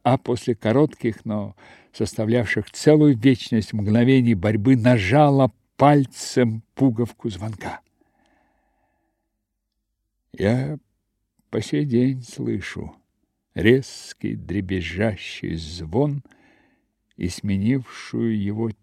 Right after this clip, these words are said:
тишину, когда сердце мое перестало биться, и вся кровь во мне остановилась и прислушивалась, не идешь ли ты. Но ты не пришел.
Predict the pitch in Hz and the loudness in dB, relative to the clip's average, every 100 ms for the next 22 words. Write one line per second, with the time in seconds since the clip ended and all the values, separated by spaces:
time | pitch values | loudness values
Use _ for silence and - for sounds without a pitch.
0 | _ - 110 - 113 113 123 104 - 92 | _ -10 -10 -8 -4 0 0 -2 -4 -6
1 | 92 - 123 104 - 98 101 95 95 92 | -6 -4 -6 -6 -6 -4 -4 -4 -6 -6
2 | - 90 92 87 104 131 - 85 - 90 | -6 -6 -4 -4 -6 -6 -8 -10 -8 -10
3 | 87 - 120 101 104 98 101 104 95 - | -8 -6 -6 -6 -10 -10 -6 -6 -6 -8
4 | 90 85 90 131 143 131 - _ _ _ | -6 -4 -2 -2 -2 -6 -16 _ _ _
5 | _ _ - 92 - 107 - - 95 113 | _ _ -8 -8 -4 -6 -6 -10 -8 -8
6 | - - 85 82 87 85 - 87 85 104 | -10 -12 -10 -6 -6 -6 -8 -8 -4 -2
7 | 104 104 98 90 101 80 - - - - | -2 -4 -6 -6 -6 -6 -12 -14 -16 -16
8 | - _ _ _ _ _ _ _ _ _ | -16 _ _ _ _ _ _ _ _ _
9 | _ _ _ _ _ _ _ _ _ _ | _ _ _ _ _ _ _ _ _ _
10 | _ _ _ _ _ _ _ _ 127 156 | _ _ _ _ _ _ _ _ 2 4
11 | 185 175 135 131 - 71 - | 4 2 0 -6 -10 -12 -14